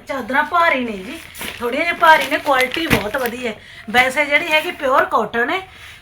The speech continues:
ਜਿਹੜੀ ਹੈਗੀ ਪਿਓਰ ਕਾਟਨ ਹੈ, ਪਰ ਇਹ ਥੋੜ੍ਹੀਆਂ ਜਿਹੀਆਂ ਭਾਰੀ 'ਚ ਨੇ ਚਾਦਰਾਂ।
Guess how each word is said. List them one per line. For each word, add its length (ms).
ਜਿਹੜੀ 200
ਹੈਗੀ 200
ਪਿਓਰ 340
ਕਾਟਨ 400
ਹੈ, 100
ਪਰ 320
ਇਹ 360
ਥੋੜ੍ਹੀਆਂ 320
ਜਿਹੀਆਂ 180
ਭਾਰੀ 340
'ਚ 120
ਨੇ 140
ਚਾਦਰਾਂ। 440